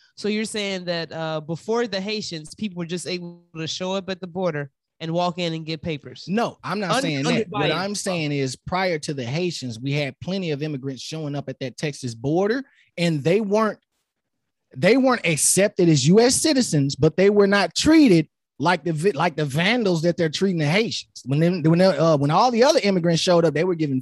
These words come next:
Speaker 2: food, shelter, sent to all these other places. They were trying to figure out what they could do with them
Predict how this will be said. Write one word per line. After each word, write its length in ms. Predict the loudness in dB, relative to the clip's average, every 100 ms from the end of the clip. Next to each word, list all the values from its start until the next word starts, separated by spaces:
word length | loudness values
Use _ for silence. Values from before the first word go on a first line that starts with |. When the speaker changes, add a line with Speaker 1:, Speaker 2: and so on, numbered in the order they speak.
| 0
Speaker 2:
food, 400 | 4 6 6 4 -2 _ -6
shelter, 560 | 0 4 4 2 -2
sent 260 | 0 0 2
to 100 | 4
all 160 | 4
these 180 | 4 4
other 200 | 4 4
places. 260 | 2 2 4
They 120 | 2
were 100 | 2
trying 220 | -2 -8
to 80 | -8
figure 340 | -10 -8 -4
out 220 | -4 -4 -8 _ -16
what 380 | 0 2 4 4
they 140 | 2
could 280 | 4 0 4
do 180 | 6 8
with 220 | 6 2
them 300 | -2 -2